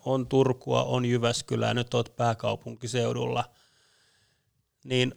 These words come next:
opintojen tietä eteenpäin. Ja niin kuin tuossa mainitsit, niin sua sydäntä lähellä on se markkinointi, kaupallisuus ja sitä kautta, ja sitten suunnistus ja urheilu ja urheilujohtaminen, jota sä oot yhdistänyt.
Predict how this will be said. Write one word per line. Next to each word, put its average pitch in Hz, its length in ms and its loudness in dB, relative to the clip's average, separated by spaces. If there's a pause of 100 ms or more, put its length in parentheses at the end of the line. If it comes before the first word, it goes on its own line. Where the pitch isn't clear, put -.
opintojen 123 600 2
tietä 117 480 2
eteenpäin. 113 880 -2 (120)
Ja 120 80 -2
niin 123 100 0
kuin 127 80 -4
tuossa 131 200 -2
mainitsit, 123 580 0
niin 107 340 -4 (520)
sua 117 500 0
sydäntä 123 460 0
lähellä 113 380 4
on 117 220 -2
se 104 180 -6 (1800)
markkinointi, 156 760 2 (720)
kaupallisuus 131 1160 2 (680)
ja 113 80 -10
sitä 131 240 2
kautta, 120 400 0
ja 120 80 2
sitten 120 280 -2
suunnistus 120 640 -2
ja 117 80 2
urheilu 117 400 0
ja 113 140 2
urheilujohtaminen, 113 920 0
jota 107 180 -6
sä 113 80 -4
oot 110 160 -4
yhdistänyt. 117 520 -4